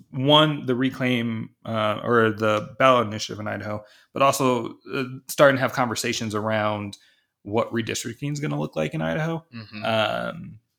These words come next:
Speaker 1: and kind of the quick grab to limit more Democratic, uh, congressional spaces. And I just,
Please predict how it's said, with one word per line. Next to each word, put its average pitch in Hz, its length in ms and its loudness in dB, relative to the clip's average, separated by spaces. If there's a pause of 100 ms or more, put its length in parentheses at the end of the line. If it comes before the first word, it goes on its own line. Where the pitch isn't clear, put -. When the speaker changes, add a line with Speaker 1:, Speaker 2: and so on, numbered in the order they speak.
(640)
Speaker 1:
and 113 600 2 (260)
kind 131 220 0
of 117 140 -2
the 107 280 -4 (220)
quick 147 380 -4
grab 117 500 2
to 110 560 -2
limit 110 460 -6
more 107 280 -2
Democratic, 107 840 -6 (400)
uh, - 540 -4 (180)
congressional - 520 -4
spaces. - 680 -4 (1000)
And 165 140 2
I 156 100 4
just, 160 440 -4